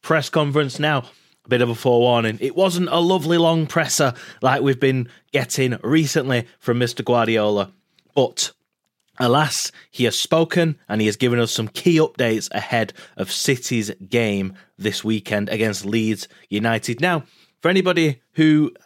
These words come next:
isn't aware, the King's coronation is happening on Saturday, meaning Manchester City's game against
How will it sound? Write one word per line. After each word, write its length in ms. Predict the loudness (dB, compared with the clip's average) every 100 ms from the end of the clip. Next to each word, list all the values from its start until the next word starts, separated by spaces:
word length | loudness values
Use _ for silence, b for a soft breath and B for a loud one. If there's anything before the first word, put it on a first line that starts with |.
| -2
isn't 240 | 0 0
aware, 460 | 0 2 2 0 -2 b b b _ _ _
the 60 | -8
King's 340 | -2 0 0
coronation 760 | -2 0 2 2 0 0 -2 -2 -4
is 200 | -2 -2
happening 420 | -2 -4 -2 -4 -2
on 280 | -2 -2 -4
Saturday, 680 | -6 -2 -2 0 0 0 -2 B B
meaning 360 | -2 0 0 0
Manchester 480 | 0 0 -2 -2 0
City's 340 | 0 0 0
game 240 | 0 0
against 480 | 0 0 -2 -2 -4